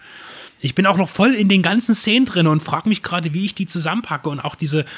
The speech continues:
ähm, dieses, dass ja der Film, äh, zeigt ja nicht nur Sequenzen, wo eben eine kurzzeitige Zeitreise stattfindet, aber eben auch nicht mal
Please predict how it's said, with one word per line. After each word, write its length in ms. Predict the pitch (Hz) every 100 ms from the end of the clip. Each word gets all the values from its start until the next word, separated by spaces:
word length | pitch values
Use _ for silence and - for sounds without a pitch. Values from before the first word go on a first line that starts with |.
| - - - -
ähm, 460 | 151 147 143 139 127 _ _ _ _ _ _ _ _ _ _ 170
dieses, 380 | 151 170 -
dass 180 | - 170
ja 80 | 180
der 140 | 170
Film, 360 | - 190 208 196 - - -
äh, 200 | 175 170
zeigt 360 | - 170 180 -
ja 60 |
nicht 240 | 170 202 -
nur 100 | 185
Sequenzen, 720 | 156 - 175 208 - 196 175 - - - _ _ _ _ 170
wo 260 | 147 170
eben 260 | - 170 165
eine 200 | 160 151
kurzzeitige 840 | - 320 - - 185 175 170 151
Zeitreise 640 | - 156 170 147 151 143
stattfindet, 760 | - 214 - 247 196 135 - - _ _ _ _ _ _
aber 280 | 156 175 175
eben 180 | 175 170
auch 200 | 165 160
nicht 160 | 190 180
mal 280 | 165 160